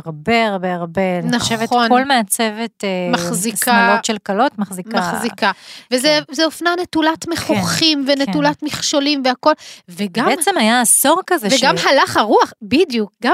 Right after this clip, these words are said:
Speaker 1: כן,
Speaker 2: הלך
Speaker 1: של
Speaker 2: הרוח.
Speaker 1: חגיגות,
Speaker 2: חגיגות.
Speaker 1: עישון, נשים
Speaker 2: עישון,
Speaker 1: עישנו,
Speaker 2: אלכוהול,
Speaker 1: כן,
Speaker 2: חופשיות.
Speaker 1: ושתו, ו-
Speaker 2: כאילו זה באמת
Speaker 1: בילו. פתאום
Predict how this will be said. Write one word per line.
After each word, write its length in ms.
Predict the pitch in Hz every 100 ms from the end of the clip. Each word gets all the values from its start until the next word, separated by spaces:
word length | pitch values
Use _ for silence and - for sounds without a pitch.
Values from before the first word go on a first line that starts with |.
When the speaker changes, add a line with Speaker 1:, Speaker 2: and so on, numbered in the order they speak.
| 381
Speaker 1:
כן, 100 | 269
Speaker 2:
הלך 120 | 190 180
Speaker 1:
של 40 |
Speaker 2:
הרוח. 520 | 269 214 294 494 359 415
Speaker 1:
חגיגות, 1000 | 226 175 175 156 147 190 208 202 196 185
Speaker 2:
חגיגות. 640 | 160 220 247 196 - 339 453
Speaker 1:
עישון, 640 | 311 - - 226 208 196
נשים 300 | 185 - 214 196 330
Speaker 2:
עישון, 160 | 349 320
Speaker 1:
עישנו, 300 | 254 208 220
Speaker 2:
אלכוהול, 680 | 233 220 240 226 294 311 262
Speaker 1:
כן, 60 |
Speaker 2:
חופשיות. 960 | - 233 226 214 202 - 269 339 330 285
Speaker 1:
ושתו, 500 | 240 240 226 208 185
ו- 80 | 175
Speaker 2:
כאילו 200 | 170 339
זה 120 | 359 254
באמת 340 | 214 208 254 220
Speaker 1:
בילו. 300 | 254 320 302 - - _
פתאום 300 | 233 -